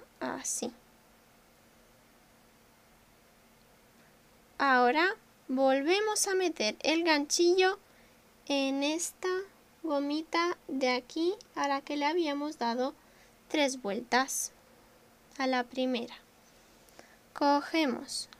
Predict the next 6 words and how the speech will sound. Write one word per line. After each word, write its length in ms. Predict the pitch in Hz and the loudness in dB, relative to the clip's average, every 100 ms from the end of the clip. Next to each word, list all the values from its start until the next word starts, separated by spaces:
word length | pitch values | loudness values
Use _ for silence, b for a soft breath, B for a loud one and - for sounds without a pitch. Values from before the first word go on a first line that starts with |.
| - - 349 | -20 -10 -8
dos 400 | 294 240 240 240 | 0 2 2 0
gomitas 680 | 269 254 262 254 269 269 - | 0 0 0 0 0 0 0
amarillas, 1160 | 302 381 392 320 285 285 285 285 294 - - - - _ _ _ _ b b b b b _ - - | 0 0 0 0 -2 -2 0 0 -2 -6 -6 -8 -16 _ _ _ _ b b b b b _ -20 -8
las 300 | 262 247 - | -4 -4 -4
pasamos, 1040 | - 226 - 285 302 330 339 339 349 - - - | -4 -2 -2 0 2 2 2 0 -2 -6 -12 -6
enganchamos. 1200 | 262 247 240 240 247 - - - - - - | -2 0 -2 -4 -4 -4 -4 -6 -14 -8 -6